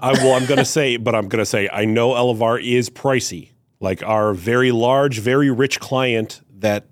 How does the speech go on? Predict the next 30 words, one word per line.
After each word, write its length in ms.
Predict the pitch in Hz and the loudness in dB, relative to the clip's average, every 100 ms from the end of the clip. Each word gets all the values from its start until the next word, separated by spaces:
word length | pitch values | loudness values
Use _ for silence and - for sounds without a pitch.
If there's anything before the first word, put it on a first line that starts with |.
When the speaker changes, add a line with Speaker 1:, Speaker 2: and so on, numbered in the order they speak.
| _ _ _ _ - | _ _ _ _ -6
Speaker 1:
might 460 | 107 107 123 131 | -4 0 -2 -2
be 80 | - | -2
using 380 | 117 127 120 117 | 2 2 2 0
Elevar 720 | 107 107 92 101 98 95 92 | 0 -2 0 0 0 -2 -4
was 180 | 95 98 | -4 -4
reticent 540 | 80 101 104 98 92 | -2 -4 -2 -4 -4
about 220 | 90 90 - | -4 -6 -6
the 60 | |
price. 460 | - 80 62 - - _ - | -10 -10 -10 -12 -14 _ -6
Speaker 2:
It's 160 | 165 - - _ - 170 - | -4 -4 -10 _ -12 -10 -4
based 260 | 175 - | -4 0
on 120 | 220 | 0
order 240 | 175 151 139 | 2 0 0
volume. 480 | 120 92 87 92 - - | -2 -4 -8 -14 -16 -6
And 100 | 107 | -2
Speaker 1:
Okay. 100 | 101 | 0
Speaker 2:
so 120 | 190 | 0
for 140 | 160 160 | 0 0
them, 260 | 139 170 | 0 0
it 100 | 185 | 0
was, 220 | 165 147 - | -2 -4 -2
at 160 | 151 | -4
this 140 | - 160 | -4 -4
time, 240 | 147 131 | -2 -2
it 60 | 131 | -4
was 100 | 147 | -4
seven 280 | - 135 135 | -4 -2 -4
fifty 300 | 139 - 131 | -6 -4 -4
a 60 | |
month. 400 | 120 123 123 - | -4 -6 -10 -16